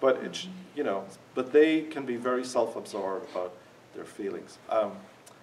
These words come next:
the classic example from my own life was, um, when I was at Saint Anthony's in Kailua, there was a lady who was a four.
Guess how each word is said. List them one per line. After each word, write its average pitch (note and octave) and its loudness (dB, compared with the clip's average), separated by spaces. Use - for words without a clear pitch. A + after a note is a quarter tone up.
the B2 -6
classic F3 6
example A#2+ 2
from A#2 -10
my G#2+ 0
own C#3+ 2
life G2 2
was, G2+ -4
um, G2+ 4
when C3 -4
I B2+ 4
was B2+ 0
at C3 -6
Saint A#2+ 0
Anthony's A#2 0
in G#2+ -12
Kailua, G2+ -2
there A#2+ 2
was C3 -2
a D3 0
lady A#2 2
who G#2+ -2
was G2 2
a G#2+ -14
four. D#3+ 4